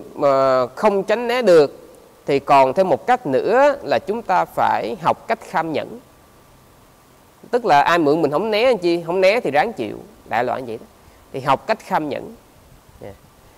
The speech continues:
Còn nếu như mà không kham nhẫn được thì mình tránh né đó. Chứ còn cái gì cũng muốn hết thì ở đâu ra? Dạ. Còn, à, riêng về, à,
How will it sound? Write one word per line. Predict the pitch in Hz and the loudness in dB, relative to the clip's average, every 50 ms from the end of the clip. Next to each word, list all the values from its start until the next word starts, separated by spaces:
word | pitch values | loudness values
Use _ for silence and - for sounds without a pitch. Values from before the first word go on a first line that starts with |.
| _ _ _ | _ _ _
Còn | - 135 139 151 | -2 0 2 4
nếu | 175 202 247 285 | 4 6 4 4
như | 285 240 202 196 | 4 4 4 4
mà | 196 185 160 139 139 139 139 135 135 135 131 127 127 | 4 2 0 0 2 2 2 2 2 2 0 0 -2
không | - - - 214 202 196 | -4 -2 -2 -2 -2 -2
kham | 185 208 196 190 190 | -2 -2 -2 0 0
nhẫn | 156 131 180 240 | -2 -2 0 4
được | 220 180 165 151 147 - - - - - - - - - | 6 6 6 6 4 2 -12 -20 -20 -20 -20 -20 -10 -6
thì | 156 156 | -2 0
mình | 160 156 165 | 2 0 0
tránh | - 220 233 240 | 0 -4 -8 -6
né | 233 247 277 | -8 -8 -8
đó. | 302 294 - - - - - _ _ _ _ _ _ _ - | -10 -12 -16 -18 -20 -20 -20 _ _ _ _ _ _ _ -10
Chứ | 214 240 | -10 -4
còn | - 185 165 160 160 147 | 0 2 2 2 0 0
cái | - 262 254 | 0 0 2
gì | 208 175 156 139 | 2 2 2 2
cũng | - 180 214 220 | 0 -2 0 2
muốn | 233 277 294 240 | 0 0 2 0
hết | 247 262 262 - | -2 -2 -2 -2
thì | 185 135 | -4 -4
ở | 143 | -4
đâu | 190 208 202 202 | -2 -4 -4 -6
ra? | 208 214 226 226 - - - - - _ _ _ _ _ _ _ _ - | -6 -10 -12 -16 -20 -20 -20 -20 -20 _ _ _ _ _ _ _ _ -20
Dạ. | 98 - _ _ _ _ _ _ _ - _ _ _ _ _ _ _ _ _ _ _ _ _ _ _ _ _ _ _ _ _ _ - - | -20 -20 _ _ _ _ _ _ _ -20 _ _ _ _ _ _ _ _ _ _ _ _ _ _ _ _ _ _ _ _ _ _ -12 0
Còn, | 147 143 139 143 139 139 143 143 | 4 6 8 8 8 6 4 4
à, | 143 143 135 139 147 | 4 4 4 4 4
riêng | 165 190 196 190 190 190 185 180 | 6 6 6 6 6 4 2 2
về, | 165 151 143 139 135 131 131 131 131 | 4 6 6 8 6 6 4 2 2
à, | 131 131 127 127 127 123 123 123 123 117 | 4 4 4 4 4 4 2 2 0 -2